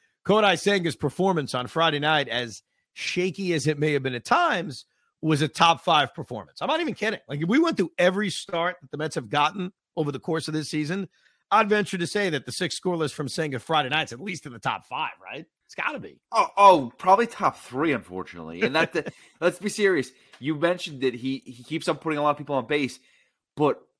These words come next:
Speaker 2: what's up with the walks? I mean, he's got, what, twenty-two walks in how many innings right now? I mean, it's, it's embarrassing. He puts too many people on himself.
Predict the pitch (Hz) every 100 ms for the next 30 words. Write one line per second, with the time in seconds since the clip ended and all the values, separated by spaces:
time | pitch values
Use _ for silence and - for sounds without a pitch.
0 | _ _ 139 127 190 - 208 196 - _
1 | - 123 143 131 104 104 117 - _ -
2 | - _ _ _ _ _ - 151 160 165
3 | 151 147 123 - - 143 165 160 185 156
4 | 147 160 165 - 135 131 139 160 165 175
5 | 190 190 190 196 190 - 139 - 151 -
6 | 156 143 127 135 139 147 143 107 - -
7 | _ 160 147 - 190 - 202 190 180 160
8 | 151 139 170 139 151 143 220 240 -